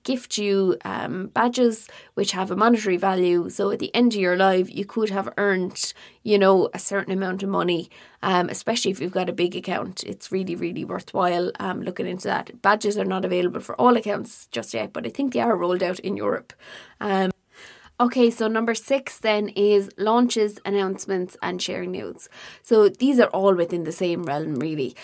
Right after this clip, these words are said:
Um, so the first one, launches. So if you have a new product or a new service that you're launching, it's a really good idea to come on live and talk about it.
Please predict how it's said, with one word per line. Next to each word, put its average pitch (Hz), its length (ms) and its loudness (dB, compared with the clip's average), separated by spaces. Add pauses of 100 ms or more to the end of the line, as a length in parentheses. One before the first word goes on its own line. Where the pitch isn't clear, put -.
(240)
Um, 196 280 4
so 202 160 0
the 208 120 0
first 262 260 -2
one, 214 140 2
launches. 190 580 2
So 190 240 2
if 294 260 2
you 254 180 4
have 214 260 -2
a - 100 -6
new 208 240 0
product 190 500 -4
or - 140 -6
a 185 60 -2
new 262 200 4
service 220 420 0
that - 180 -8
you're 175 100 -4
launching, 175 600 -2
it's - 100 -8
a 208 60 -2
really 233 260 0
good 202 160 0
idea 180 400 0
to - 160 -10
come 240 300 -4
on 185 260 -4
live 175 320 2
and 180 160 -8
talk 165 300 -8
about - 220 -6
it. - 180 -10